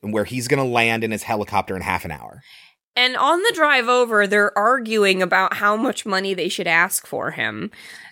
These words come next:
Speaker 2: 'Cause Rauno is like, "We should only ask for eighty-seven thousand." The other one's like, "If we have the real original Santa Claus, we could be making a lot more
Speaker 1: Yeah,
Speaker 2: money
Speaker 1: millions.
Speaker 2: than that."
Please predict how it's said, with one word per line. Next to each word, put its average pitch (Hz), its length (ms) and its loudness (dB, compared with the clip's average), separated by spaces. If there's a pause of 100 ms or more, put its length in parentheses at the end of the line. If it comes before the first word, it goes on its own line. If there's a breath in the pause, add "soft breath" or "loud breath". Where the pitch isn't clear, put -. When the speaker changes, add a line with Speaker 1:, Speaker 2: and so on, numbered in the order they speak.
Speaker 2:
'Cause - 320 2 (160)
Rauno 285 560 4
is 233 120 0
like, 220 360 2
"We 214 140 -4
should 220 160 2
only 220 240 2
ask 202 240 2
for 196 80 2
eighty-seven 180 480 0
thousand." 156 440 0
The 143 100 -4
other 202 140 2
one's 233 200 -2
like, 202 280 2
"If - 180 -6
we 269 140 0 (120)
have 403 80 -6
the 285 80 2
real 240 460 2
original 226 520 2
Santa 214 400 2
Claus, 320 280 2
we 262 100 -4
could 262 140 -2
be 269 100 -2
making 240 400 0
a 180 60 2
lot 214 440 2
more 208 220 2
Speaker 1:
Yeah, 202 60 0
Speaker 2:
money 175 340 2
Speaker 1:
millions. 139 720 0
Speaker 2:
than 208 240 0
that." - 360 -2